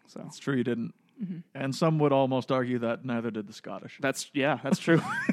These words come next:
Speaker 1: <laughs>
Speaker 2: So, uh, yeah, I would, um, I would definitely reach out to Erin and ask her for her opinion on
Speaker 1: Yeah, that'd
Speaker 2: Brexit.
Speaker 1: be fun.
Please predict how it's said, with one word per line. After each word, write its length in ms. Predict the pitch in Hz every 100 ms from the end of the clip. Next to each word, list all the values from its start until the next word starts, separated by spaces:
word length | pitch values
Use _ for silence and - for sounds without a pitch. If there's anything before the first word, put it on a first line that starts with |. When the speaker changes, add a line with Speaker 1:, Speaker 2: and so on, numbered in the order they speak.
| -
Speaker 1:
<laughs> 360 | 220 - 240 - 240 - 240 - 220 _ - - 196 208 _
Speaker 2:
So, 480 | - 143 131 127 120
uh, 280 | 117 113 113
yeah, 280 | 127 156 117 -
I 140 | 127 139
would, 340 | 139 123 131
um, 400 | 135 135 123 110
I 100 | 143
would 120 | 143
definitely 560 | 139 160 185 143 131 113 123
reach 320 | 135 131 143
out 180 | 131 -
to 120 | 135
Erin 280 | 135 156 165
and 200 | 120 120
ask 240 | 120 -
her 100 | 131 120
for 180 | 127 113
her 160 | 143
opinion 440 | 135 135 123 151 135
on 140 | 127
Speaker 1:
Yeah, 120 | 170
that'd 160 | 151 165
Speaker 2:
Brexit. 0 |
Speaker 1:
be 60 | 135
fun. 140 | 127